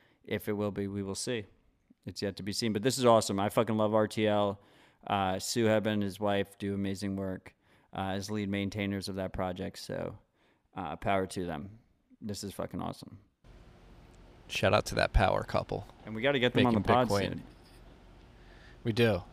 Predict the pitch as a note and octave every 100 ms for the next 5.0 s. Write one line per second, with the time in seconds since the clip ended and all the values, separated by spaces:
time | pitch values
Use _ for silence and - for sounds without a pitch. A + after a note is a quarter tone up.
0 | - - A#2 C3+ C3 E3 D#3+ D#3 C#3 -
1 | - - - - - - A#2 C3+ C3 G#2+
2 | G2+ G2 C3 C3 C3 A#2 G#2 G#2+ G2 E2+
3 | E2+ - - - - - - - - -
4 | - - - - - - - F2+ F2 G2